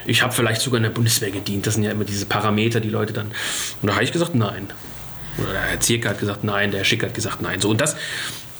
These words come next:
waren immer diese Diskussionen. Und wir haben dort gemerkt, oder ich habe dort für mich gemerkt, dass es unglaublich schwer ist, zu definieren, wer Deutscher ist. Weil wir leben ja in einer Welt, die durchweg... Ähm,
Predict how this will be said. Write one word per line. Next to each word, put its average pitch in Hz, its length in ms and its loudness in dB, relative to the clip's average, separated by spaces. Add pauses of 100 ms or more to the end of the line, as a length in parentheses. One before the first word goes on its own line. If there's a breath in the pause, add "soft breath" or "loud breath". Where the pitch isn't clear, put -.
waren 139 220 2 (160)
immer 156 200 6
diese 139 240 2
Diskussionen. 113 520 2
Und 113 140 4
wir 143 160 4
haben 185 120 2
dort 170 200 2
gemerkt, 123 420 2
oder 113 160 2
ich - 140 4
habe 180 160 2
dort 147 160 4
für - 100 2
mich 139 220 4
gemerkt, 113 500 0 (680)
dass - 220 0
es - 60 -12
unglaublich 127 540 2
schwer 120 360 4
ist, 170 260 2
zu 127 80 4
definieren, 135 800 4 (200)
wer 117 120 4
Deutscher 113 440 2
ist. - 300 -4 (800 loud breath)
Weil 113 540 4 (360)
wir 123 120 4
leben 131 320 4
ja 160 100 2
in 151 80 0
einer 120 300 2
Welt, 135 240 4
die 123 160 0 (300)
durchweg... 131 680 2 (160)
Ähm, 110 520 2